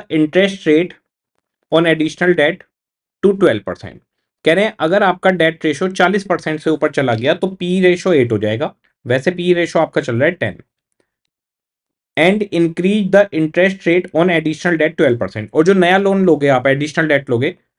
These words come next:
वो ट्वेल्व परसेंट पे आपको मिलेगा। अब डेट रेशियो होता क्या है, तो क्वेश्चन खुद बताएगा आपको। डेट रेशियो में लिखा हुआ है ब्रैकेट में debt divided by debt plus equity। तो ये जो इक्विटी होता है,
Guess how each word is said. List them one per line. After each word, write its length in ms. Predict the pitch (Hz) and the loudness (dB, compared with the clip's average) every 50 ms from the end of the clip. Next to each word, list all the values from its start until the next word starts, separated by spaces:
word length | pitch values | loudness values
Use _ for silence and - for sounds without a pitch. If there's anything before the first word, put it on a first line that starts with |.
| _ _ _ | _ _ _
वो 60 | - 202 | -2 0
ट्वेल्व 280 | - 254 214 196 185 | 4 4 4 4 4
परसेंट 340 | 185 170 - - 151 143 139 | 0 -2 -4 -4 -8 -4 -2
पे 60 | 139 | -2
आपको 240 | 131 120 120 - 117 | -2 -2 -2 -4 -6
मिलेगा। 400 | 120 110 92 82 82 82 85 - _ _ _ _ _ _ _ _ _ _ _ _ - | -4 -4 -6 -8 -10 -12 -14 -16 _ _ _ _ _ _ _ _ _ _ _ _ 0
अब 160 | 170 175 165 | 0 2 2
डेट 240 | 170 175 180 196 226 | 2 2 2 2 2
रेशियो 340 | 214 214 214 214 - 226 190 | 2 0 0 0 0 0 2
होता 240 | 180 165 170 165 | 2 2 2 0
क्या 180 | 160 160 160 151 | -2 -2 -4 -6
है, 100 | 147 139 _ _ _ _ _ - | -6 -8 _ _ _ _ _ -6
तो 40 | |
क्वेश्चन 340 | 220 226 226 214 - - 247 | -2 -2 -2 -2 -2 -4 -6
खुद 140 | 202 233 226 | -4 -2 -2
बताएगा 420 | 214 196 190 139 117 104 95 92 | -2 -2 -2 -2 -2 -2 -4 -6
आपको। 320 | 87 87 - - 85 80 - - | -8 -10 -12 -14 -16 -16 -16 -14
डेट 360 | 107 110 123 151 175 185 190 202 | -6 -2 0 0 0 0 -2 -2
रेशियो 240 | 196 185 - 190 | -4 -2 -2 -4
में 60 | 190 185 | -4 -4
लिखा 240 | 165 151 - 160 | -4 -4 -4 -2
हुआ 100 | 147 143 | 0 0
है 60 | 156 170 | 0 0
ब्रैकेट 400 | 170 156 135 - - 123 120 151 | 0 -2 -4 -2 -4 -8 -8 -6
में 160 | 165 202 196 _ _ _ _ _ _ _ _ | -8 -8 -8 _ _ _ _ _ _ _ _
debt 520 | - 107 110 - 135 143 156 180 202 196 - _ _ _ _ - 120 | -14 -4 0 0 2 2 2 0 -2 -4 -8 _ _ _ _ -10 -4
divided 580 | 120 143 147 143 156 156 170 185 185 220 226 208 | 0 0 2 2 2 2 2 0 0 -2 -2 -2
by 160 | 160 143 139 156 185 196 190 - | 0 0 0 0 0 -2 -2 -2
debt 340 | - 139 143 165 185 185 - _ - | 0 0 2 0 0 -4 -6 _ -4
plus 260 | 143 143 156 160 - - - | -2 -2 -2 -2 -4 -8 -6
equity। 380 | 131 123 120 117 104 95 85 90 - _ _ _ _ _ _ _ _ _ - | -6 -4 -2 -2 -4 -4 -6 -14 -16 _ _ _ _ _ _ _ _ _ -2
तो 60 | - | 0
ये 180 | 190 196 185 196 | 2 2 2 2
जो 260 | 202 208 240 - - _ - | 2 0 -2 -4 -6 _ -6
इक्विटी 460 | 202 220 214 - - 240 233 220 254 254 | -4 -4 -2 -2 -2 -2 0 2 2 4
होता 280 | 226 180 147 139 113 | 4 4 2 2 -2
है, 120 | 95 - | -6 -8